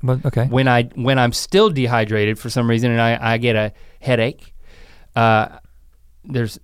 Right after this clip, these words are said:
Speaker 2: uh, lip balm, which of course, uh,
Speaker 1: Gotta have that.
Speaker 2: I not only manufacture, but I keep on my person at all times,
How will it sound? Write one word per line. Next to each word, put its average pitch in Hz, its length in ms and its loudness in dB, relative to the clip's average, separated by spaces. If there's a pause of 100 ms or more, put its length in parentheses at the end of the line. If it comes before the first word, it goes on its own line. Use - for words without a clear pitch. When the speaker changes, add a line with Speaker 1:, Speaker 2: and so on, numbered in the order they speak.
(300)
Speaker 2:
uh, 104 340 -4
lip 131 240 -2
balm, 135 360 -2 (460)
which - 180 -12
of 120 80 -16
course, 117 440 -2 (400)
uh, 104 400 -2 (360)
Speaker 1:
Gotta 95 160 0
have 92 160 -2
that. 104 240 -2
Speaker 2:
I 117 80 -2
not 135 140 0
only 123 160 -2
manufacture, 127 560 -2
but 120 100 -2
I - 20 -2
keep 120 220 -4
on 120 100 -4
my 110 80 -2
person 123 400 -2
at 107 100 -4
all 107 140 0
times, 113 540 -8